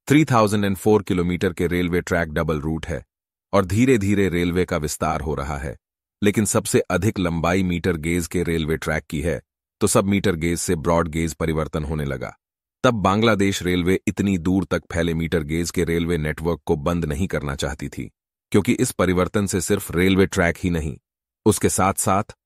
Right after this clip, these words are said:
और लोकोमोटिव और सारी चीजों को परिवर्तन करना पड़ता। इसलिए बांग्लादेश रेलवे डबल ट्रैक का विस्तार किया होता है। डबल ट्रैक रेलवे ट्रैक एक ऐसा रेलवे ट्रैक होता है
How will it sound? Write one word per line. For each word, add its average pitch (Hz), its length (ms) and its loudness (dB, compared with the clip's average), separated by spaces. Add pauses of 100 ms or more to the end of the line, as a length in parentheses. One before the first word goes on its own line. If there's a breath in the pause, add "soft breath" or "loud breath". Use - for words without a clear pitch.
(160)
और 101 120 4
लोकोमोटिव 98 760 4
और 95 120 2
सारी 98 340 2
चीजों 87 340 0
को 87 100 0
परिवर्तन 82 520 -2
करना 73 280 -4
पड़ता। 69 400 -10 (400)
इसलिए 113 320 4
बांग्लादेश 90 800 2 (220)
रेलवे 104 360 6
डबल 85 260 2
ट्रैक 82 260 -2
का 87 120 -2
विस्तार 80 420 -2
किया 78 220 -2
होता 73 260 -8
है। 69 180 -10 (460)
डबल 104 320 6
ट्रैक 101 320 2
रेलवे 95 280 4
ट्रैक 87 360 0 (280)
एक - 220 0
ऐसा 104 300 2
रेलवे 90 300 2
ट्रैक 85 240 -2
होता 82 300 -2
है 71 160 -6